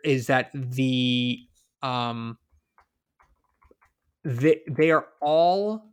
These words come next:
crammed into big cities. And so there's not a lot of space. And so people are like, "Why would I have a kid?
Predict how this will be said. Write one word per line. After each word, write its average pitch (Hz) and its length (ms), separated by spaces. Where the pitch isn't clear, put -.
crammed 165 520
into 143 140
big 123 260
cities. - 580
And 143 220
so 147 140
there's 131 220
not 131 180
a 123 200
lot 120 180
of - 80
space. - 580
And 151 80
so 156 80
people 151 240
are 147 40
like, 131 140
"Why 139 220
would 143 160
I 131 40
have 123 200
a - 20
kid? 196 320